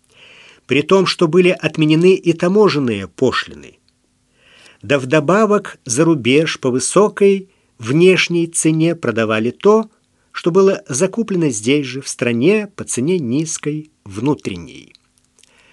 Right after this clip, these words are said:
Вот пример, так, мелочишка. Артём Тарасов в своей книге «Миллионер» с откровенной симпатией рассказывает об одном таком деятеле.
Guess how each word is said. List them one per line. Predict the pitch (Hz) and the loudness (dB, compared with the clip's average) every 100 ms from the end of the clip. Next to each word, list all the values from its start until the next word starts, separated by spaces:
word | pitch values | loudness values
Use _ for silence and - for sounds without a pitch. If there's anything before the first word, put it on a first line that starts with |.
| _ _ _ _ _ _ _ _ _ _ _ _ _ _ _ _ _ _ _ _ _ _ - | _ _ _ _ _ _ _ _ _ _ _ _ _ _ _ _ _ _ _ _ _ _ 2
Вот | 226 226 | 2 4
пример, | 233 240 233 143 95 - - | 2 4 4 2 0 -16 -6
так, | 254 - - | -6 -4 -2
мелочишка. | 147 160 208 - - - _ _ - - - | -2 0 -2 -2 -6 -14 _ _ -20 -20 -10
Артём | - 156 254 226 | -6 0 2 2
Тарасов | 208 240 220 104 - - | 4 4 2 -2 -8 -12
в | - | -4
своей | 113 120 123 | 0 2 0
книге | - 131 110 | -2 -4 0
«Миллионер» | 117 127 131 135 135 92 82 - _ _ _ - | 0 2 2 0 -2 -6 -10 -20 _ _ _ -12
с | 123 | -8
откровенной | - 160 190 190 185 | -2 2 2 4 2
симпатией | - 185 190 139 110 104 | 2 0 0 -2 -2 -6
рассказывает | 101 - 190 196 180 180 180 _ _ _ | -6 -6 -4 -2 0 0 -2 _ _ _
об | 143 120 | -4 -2
одном | 104 113 180 | -2 -2 -2
таком | - - 127 117 | -4 -6 -4 -4
деятеле. | 110 92 80 - - | -4 -6 -8 -16 -20